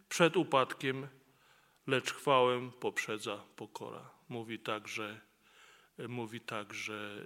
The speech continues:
y, Salomon. Wiecie, on bardzo, to, to był najmąd-, Słowo Boże mówi, że to był najmądrzejszy, y, człowiek na ziemi. Bóg mu dał mądrość.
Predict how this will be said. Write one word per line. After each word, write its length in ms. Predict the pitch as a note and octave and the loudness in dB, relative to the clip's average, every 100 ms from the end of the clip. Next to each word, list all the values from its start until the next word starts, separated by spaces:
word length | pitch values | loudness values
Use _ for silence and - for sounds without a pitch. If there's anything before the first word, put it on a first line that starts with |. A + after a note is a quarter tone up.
| - | -8
y, 400 | B2+ G#2+ G#2 - | -4 -4 -4 -6
Salomon. 720 | - - G#2+ G#2 G#2 - C3 C3+ _ _ _ _ _ _ _ _ - | -4 -2 -2 -4 -8 -14 -16 -20 _ _ _ _ _ _ _ _ -6
Wiecie, 200 | F3+ E3+ | 2 2
on 220 | E3 C#3 | 2 2
bardzo, 840 | C#3+ C#3 C3 A#2+ C3+ B2+ B2 - - - - _ _ _ _ | 6 6 2 -2 0 0 -4 -14 -20 -20 -20 _ _ _ _
to, 100 | G#3 | -4
to 140 | G3+ G#3 | 6 10
był 300 | G3+ E3+ F3+ | 10 10 8
najmąd-, 760 | E3+ E3 D#3+ D#3 D3 E3 E3 | 6 6 6 2 0 -2 -2
Słowo 340 | D#3 F3+ E3+ E3 | 2 4 6 6
Boże 280 | E3 D#3+ | 6 6
mówi, 260 | D#3+ E3 D#3+ | 4 4 4
że 140 | D3 | 2
to 120 | C#3+ C#3+ | 0 -2
był 140 | C#3 | 0
najmądrzejszy, 920 | C#3 C3+ C3 B2+ B2+ D3 C#3 - C3 - - - - - _ _ D#3 | 2 2 0 -2 2 2 2 0 -2 -4 -16 -18 -20 -20 _ _ 2
y, 120 | C#3 | 2
człowiek 500 | - C#3+ C3+ B2+ A#2 | 4 6 6 4 2
na 180 | A#2+ A2+ | -2 0
ziemi. 460 | A#2+ A2 G#2+ - - - _ | 0 -2 -6 -14 -20 -20 _
Bóg 340 | A#2+ E3 F3 | 0 0 2
mu 140 | D#3+ D3 | -4 2
dał 180 | C3+ B2 | 2 2
mądrość. 680 | A#2+ A2 - - - - | -2 -4 -8 -14 -16 -18